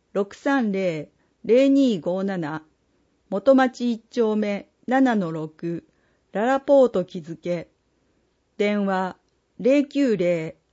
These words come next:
三六二二八三六二。メールアドレス、エントリー、イーエヌティーアールワイアッ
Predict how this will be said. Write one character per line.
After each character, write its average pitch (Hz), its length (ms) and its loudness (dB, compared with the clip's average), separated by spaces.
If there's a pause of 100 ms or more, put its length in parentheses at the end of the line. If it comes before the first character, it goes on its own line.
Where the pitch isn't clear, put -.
三 269 340 0
六 277 260 0
二 190 300 -2
二 170 400 -6 (220)
八 - 260 -10
三 254 360 -2
六 175 280 -6
二。 180 420 -4 (920)
メ 247 220 2
ー - 20 4
ル 254 140 4
ア 254 100 2
ド 185 120 -2
レ 165 160 -6
ス、 - 140 -20 (560)
エ 277 160 2
ン 262 60 2
ト 214 160 0
リ 165 400 -8 (500)
ー、 226 40 -6
イ 269 220 0
ー 285 40 2
エ 269 80 4
ヌ 196 160 0
テ - 160 -10
ィ 240 120 0
ー 262 160 2
ア 254 40 0
ー 247 40 -2
ル 247 140 -2
ワ 233 180 0
イ 170 240 -6 (360)
ア 202 100 -6
ッ 202 60 -8